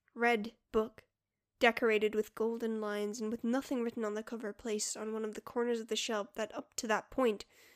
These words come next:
could not have been able to fit any book beyond the ones from Fernando's collection.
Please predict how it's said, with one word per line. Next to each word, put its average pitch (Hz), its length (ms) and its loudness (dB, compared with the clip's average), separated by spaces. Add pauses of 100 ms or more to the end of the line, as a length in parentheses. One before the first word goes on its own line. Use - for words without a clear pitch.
(160)
could 233 200 2
not 262 200 8
have 320 120 0
been 220 120 2
able 208 220 0
to 214 100 -8
fit 220 360 2
any 254 240 6
book 190 260 -4
beyond 220 340 2
the 214 80 2
ones 208 320 -2
from 214 220 -2
Fernando's 214 640 0
collection. 220 640 -2